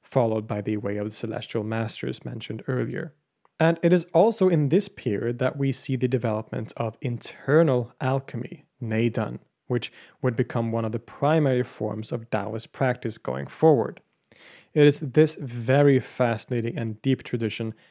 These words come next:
that we will focus on for the rest of this discussion. Internal alchemy, or Neidan, is, just like external alchemy,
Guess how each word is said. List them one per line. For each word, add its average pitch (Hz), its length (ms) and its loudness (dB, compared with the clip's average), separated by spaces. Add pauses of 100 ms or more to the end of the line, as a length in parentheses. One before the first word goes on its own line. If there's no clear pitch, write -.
(120)
that - 120 -8
we 117 80 -8
will 113 140 -4
focus 131 480 -2
on 104 200 -4
for - 140 -10
the 107 120 -4
rest 104 320 -8
of 110 100 -6
this - 180 -10
discussion. - 680 -6 (560)
Internal 156 520 6
alchemy, 123 460 -2
or 117 340 -2
Neidan, 110 580 0
is, 127 200 2 (260)
just 151 220 2
like 127 180 4
external 170 420 2
alchemy, 123 420 0